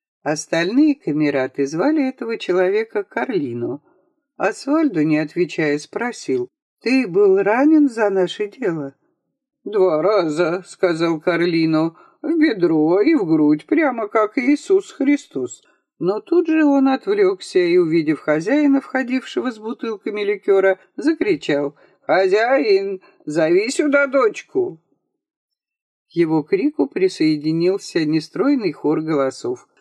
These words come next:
Хозяин принялся извиняться — К сожалению, дочка уехала на ярмарку в Дикамано. "Ты нарочно отправил её подальше от нас!" заорал Карлино. "Ты саботажник,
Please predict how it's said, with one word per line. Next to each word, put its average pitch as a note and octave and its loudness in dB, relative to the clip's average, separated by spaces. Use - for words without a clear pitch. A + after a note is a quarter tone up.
Хозяин C4+ 0
принялся F3 -2
извиняться — D#3 -2
К - -18
сожалению, A3+ 2
дочка C#3+ -2
уехала C#3+ 0
на C3+ -2
ярмарку C4 -2
в A3+ -10
Дикамано. B2 -4
"Ты B3 -6
нарочно B3 2
отправил F#3+ 2
её G3 4
подальше G#3 0
от G#3+ 0
нас!" G3+ -2
заорал D#3+ 0
Карлино. D3 0
"Ты G#3 4
саботажник, A3+ 0